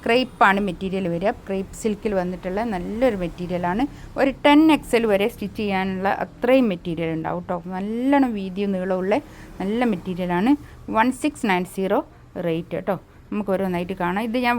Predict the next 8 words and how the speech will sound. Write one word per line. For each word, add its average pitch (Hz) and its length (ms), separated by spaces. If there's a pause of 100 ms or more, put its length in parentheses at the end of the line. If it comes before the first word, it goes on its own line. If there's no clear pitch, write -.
വീണ്ടും 233 340
കാണിക്കുന്ന 226 520
മെറ്റീരിയലാണ് 175 640
ട്ടോ. 180 80 (300)
നമുക്കൊന്നായിട്ട് 175 540 (260)
കാണാം - 180 (300)
ഇൻഷാ - 240
അല്ലാ. 175 120